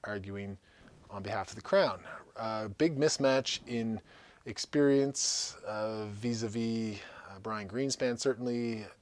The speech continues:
uh, Erica Karasawa called to the bar in twenty fifteen, so not that long ago, less than ten years. But from my listen to both of the arguments, I thought she did a fine job.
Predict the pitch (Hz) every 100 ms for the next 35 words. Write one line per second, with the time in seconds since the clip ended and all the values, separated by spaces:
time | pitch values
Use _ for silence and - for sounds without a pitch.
0 | _ - 95 92 107 107 98 95 - 98
1 | - 110 107 107 101 - 117 107 98 95
2 | 104 101 95 - 98 - 95 - 151 156
3 | - 113 107 110 98 107 104 101 104 110
4 | - 98 - 98 101 117 113 - 135 131
5 | - - - - - - - - _ 127
6 | 117 135 147 156 - 131 - - 123 117
7 | 107 123 120 104 101 98 120 131 95 87
8 | - - 107 - 101 98 - 117 101 85
9 | 120 120 92 92